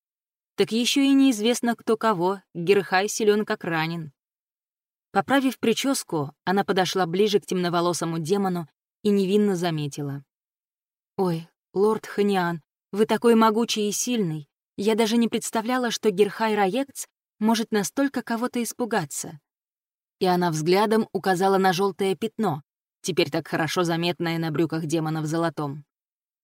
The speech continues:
Грянул хохот. Именно грянул,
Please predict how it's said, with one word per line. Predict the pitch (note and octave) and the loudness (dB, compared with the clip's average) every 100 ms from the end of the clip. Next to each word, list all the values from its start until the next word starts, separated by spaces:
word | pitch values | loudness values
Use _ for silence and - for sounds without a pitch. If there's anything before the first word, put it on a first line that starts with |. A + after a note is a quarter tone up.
| _ _ _ - | _ _ _ -4
Грянул | E3+ A#3 C4 A#3+ A#3 | 2 2 2 0 -4
хохот. | - F3 D3+ D3 - - _ _ _ - | -4 -2 -2 -6 -12 -16 _ _ _ -2
Именно | G3 G3 G3 F#3+ | 2 4 2 2
грянул, | E3+ F#3 G3+ E3 C#3 | 2 2 2 0 -4